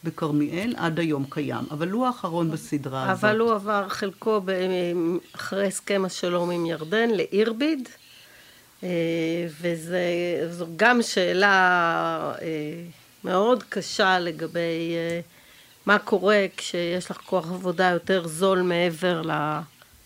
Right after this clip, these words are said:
Speaker 2: לגבול, ומה המשמעויות של חתימת הסכמי שלום ו-, ותעשיות מקומיות.
Speaker 1: לחלוטין, אה,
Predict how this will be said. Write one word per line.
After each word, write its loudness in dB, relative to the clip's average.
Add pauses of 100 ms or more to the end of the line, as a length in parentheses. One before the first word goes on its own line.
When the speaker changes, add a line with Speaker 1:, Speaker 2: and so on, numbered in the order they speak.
(140)
Speaker 2:
לגבול, 2 (540)
ומה 4
המשמעויות 2
של -2
חתימת 0
הסכמי 0
שלום 2
ו-, -6 (560)
ותעשיות 0
מקומיות. -6
Speaker 1:
לחלוטין, -2
אה, 0